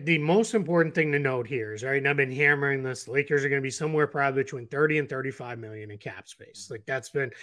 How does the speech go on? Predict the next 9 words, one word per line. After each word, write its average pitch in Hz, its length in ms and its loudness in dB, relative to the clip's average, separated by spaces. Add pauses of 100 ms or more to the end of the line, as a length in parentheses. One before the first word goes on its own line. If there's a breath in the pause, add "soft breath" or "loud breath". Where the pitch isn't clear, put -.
(160 loud breath)
and 160 100 8
I 175 120 12
generally 180 380 10
kinda 156 240 4
throw 143 200 -4
thirty-three 139 720 -2
just 123 260 -8
'cause 104 160 -14
it's - 220 -20